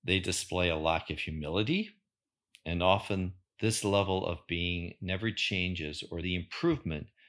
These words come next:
does not happen until much later in life, and often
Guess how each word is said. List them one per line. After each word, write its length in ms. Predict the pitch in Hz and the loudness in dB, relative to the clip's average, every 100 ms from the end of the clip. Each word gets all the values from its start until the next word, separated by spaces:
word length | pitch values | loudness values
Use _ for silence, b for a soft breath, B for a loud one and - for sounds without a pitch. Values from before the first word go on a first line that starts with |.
| b - | b -8
does 200 | 87 - | -6 -2
not 300 | 92 98 110 | 2 4 2
happen 480 | 107 107 101 82 82 | 0 -2 -2 -6 -6
until 300 | 78 - 82 | -8 -8 -6
much 480 | 80 90 139 - | -2 -2 0 -2
later 400 | 123 117 120 110 | -4 0 0 0
in 160 | 107 95 | -2 -2
life, 360 | 90 95 87 85 | 0 0 0 -4
and 120 | 85 | -6
often 640 | - 104 151 - 208 196 | 2 2 2 -2 -4 -4